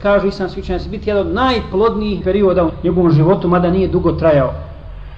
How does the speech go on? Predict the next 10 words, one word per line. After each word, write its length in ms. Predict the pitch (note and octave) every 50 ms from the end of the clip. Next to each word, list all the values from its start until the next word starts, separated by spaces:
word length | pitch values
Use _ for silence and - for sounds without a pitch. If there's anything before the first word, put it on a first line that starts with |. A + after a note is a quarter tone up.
| - - - -
Tu 100 | - C4
je 300 | C#4 C#4 B3+ G#3+ F#3+ E3+ -
u 100 | F3+ -
Egiptu, 500 | G3 A3+ A3+ F3+ E3+ D3 - - - C#3 B2+ - - - -
susreo 300 | - A#3 G#3 - G#3 F#3+
se 140 | - - F3
sa 220 | D3 - E3 E3+ E3 -
mnogim 300 | F3 G3+ G#3 F3+ F#3 G3
islamskim 420 | F#3+ - G3 F3+ D#3 D3 E3+ E3+
učenjacima, 680 | F#3+ F#3 - G3+ G3 G3 F#3+ G3 - G#3 A3 B3 B3